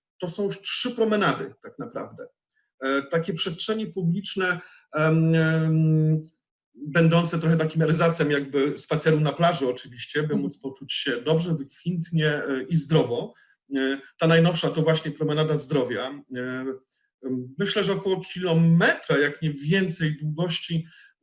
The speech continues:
Speaker 1: e, szerokiego deptaka, e, mm, fun-, funkcjonalnego, bo jest przestrzeń dla pieszych, dla rolkowców, e, dla rowerzystów. To wszystko dla tych dwóch ostatnich jest, e, mm, specjalnie wyprofilowane.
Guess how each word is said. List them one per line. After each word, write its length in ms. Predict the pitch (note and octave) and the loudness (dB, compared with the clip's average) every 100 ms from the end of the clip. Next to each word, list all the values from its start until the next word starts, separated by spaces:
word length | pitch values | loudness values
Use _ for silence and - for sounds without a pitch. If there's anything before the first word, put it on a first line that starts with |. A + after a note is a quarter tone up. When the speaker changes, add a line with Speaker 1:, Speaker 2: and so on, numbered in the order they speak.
| D3 | -2
Speaker 1:
e, 200 | D3+ D3+ D3+ D#3 | 0 2 0 -2
szerokiego 500 | - E3+ D#3+ F#3 G3+ | -2 2 0 0 -2
deptaka, 1300 | E3+ D#3 E3 - _ _ E3+ F#3+ - F#3 F#3+ A#3+ A#3+ D#3+ | -2 -2 -4 -4 _ _ -4 -2 -4 -4 0 0 -2 0
e, 320 | D#3 D#3+ D#3 D#3 _ _ D3+ | 2 4 0 -4 _ _ -6
mm, 400 | D3+ D#3 D#3 D#3 | -2 0 2 0
fun-, 320 | F#3+ E3+ E3 D#3+ | 0 -4 -4 -6
funkcjonalnego, 720 | G3+ E3 F3 D#3+ D#3 G3 F3+ | -4 -2 2 4 4 2 0
bo 100 | D#3 | -2
jest 140 | D3 - | -2 -2
przestrzeń 380 | D#3+ - D#3 | -2 -2 -2
dla 120 | C#3+ C#3+ | -2 -2
pieszych, 480 | - G#3 - D3+ | 0 0 0 -2
dla 240 | B2 C3+ B2 | -2 -2 -2
rolkowców, 720 | D#3 D3+ F#3 G#3 - F3 E3 - | -2 -2 -2 -4 -4 -6 -6 -2
e, 240 | D3 C#3+ C#3+ | -2 0 0
dla 180 | C#3+ | 0
rowerzystów. 560 | C#3+ C#3+ D3 G3 - D#3+ | -2 0 0 0 -4 -6
To 100 | D#3 | -8
wszystko 520 | - D#3+ - D#3 C#3 C#3 C#3 | -6 -8 -2 -2 -2 -6 -2
dla 120 | D#3 | -2
tych 180 | D3+ D3 | 0 -6
dwóch 220 | D3 D#3 | -4 -6
ostatnich 460 | D#3 D#3 D#3 D#3+ D3+ | -4 -2 -4 -4 -6
jest, 260 | D3 - | -4 -4
e, 160 | D3 C#3+ D3 - - _ - | -4 -4 -8 -20 -20 _ -6
mm, 540 | D3 D3 D3 D3+ D3+ D3+ | -2 0 0 0 0 -2
specjalnie 440 | - D#3+ E3 D#3+ | -2 0 2 2
wyprofilowane. 920 | D#3 D#3 D#3 - D#3 C#3+ C3+ B2+ E3 | 2 2 0 0 0 2 0 -2 -4